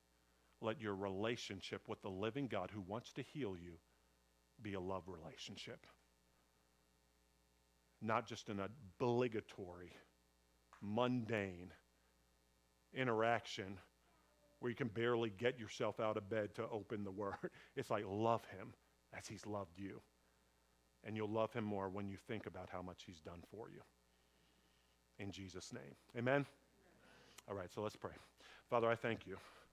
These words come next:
I thank you so much for your word to us, and I thank you that you've given it to us that we might not only know you, but love you as you've loved us and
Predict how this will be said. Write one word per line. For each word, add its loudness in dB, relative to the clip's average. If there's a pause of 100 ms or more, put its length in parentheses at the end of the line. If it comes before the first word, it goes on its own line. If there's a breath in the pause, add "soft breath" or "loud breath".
(420 loud breath)
I -4
thank 2
you -2
so -2
much 0
for -4
your -4
word 0
to 0
us, 0 (640 loud breath)
and -4
I 0
thank 0
you -6
that -2
you've -6
given 0
it -4
to -6
us -8
that -2
we -4
might -4
not -2
only -2
know 0
you, -4 (760 loud breath)
but 2
love 6
you -4 (220)
as -8
you've -6
loved 2
us 0
and -8